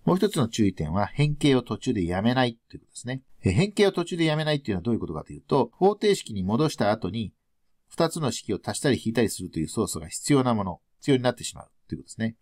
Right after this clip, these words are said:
まあ、ですから、例えば、まあ、飛躍階段行列ではないんだけれども、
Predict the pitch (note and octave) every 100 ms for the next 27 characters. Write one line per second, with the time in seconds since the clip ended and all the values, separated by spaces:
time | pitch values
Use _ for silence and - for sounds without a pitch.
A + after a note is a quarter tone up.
0 | - B2+ - - C#3+ - B2+ A#2 - G3
1 | D#3+ A#2 C3+ - _ _ _ - A#2 -
2 | E3+ F#3 F3+ E3+ E3+ E3+ E3+ D#3 E3 D3
3 | B2+ G#2 B2 C#3 A#2 G#2+ A#2+ A2+ G#2 A#2
4 | D#3 B2